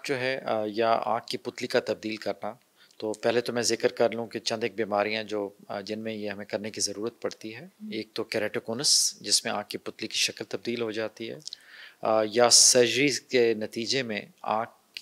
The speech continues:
Speaker 1: कि कॉर्निया डैमेज हो जाए, जिस तरह कैटरेक्ट सर्जरी हुई या कोई और सर्जरी हुई, या चोट लगने से आँख का,
Speaker 2: हम्म।
Speaker 1: आँख की पुतली को डैमेज हो गया या इन्फेक्शंस हो जाएं आँख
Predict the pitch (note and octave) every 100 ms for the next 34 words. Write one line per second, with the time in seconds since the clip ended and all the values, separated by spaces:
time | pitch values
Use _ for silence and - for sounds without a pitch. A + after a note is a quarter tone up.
0 | _ _ - - A2+ - A2 A2+ G#2+ A2
1 | A2 A2+ G#2+ G#2 G#2+ F#2+ - G#2 A2 -
2 | - A#2+ G2+ G#2 G#2 G#2+ G2+ G2+ A2 G#2
3 | - A2 G2 G2+ G2+ G2+ G#2+ _ - -
4 | - _ D#3 D#3 D3 - D3+ D3 B2+ G#2
5 | G2+ - - _ _ - - A2 A2 A2+
6 | G#2+ G#2+ A2 G#2 - G#2+ G2+ G#2 G2 F#2+
7 | F#2+ G2 F#2+ G2+ G#2+ A2+ B2 A#2 B2+ -
8 | D3 A2 G2 - - - -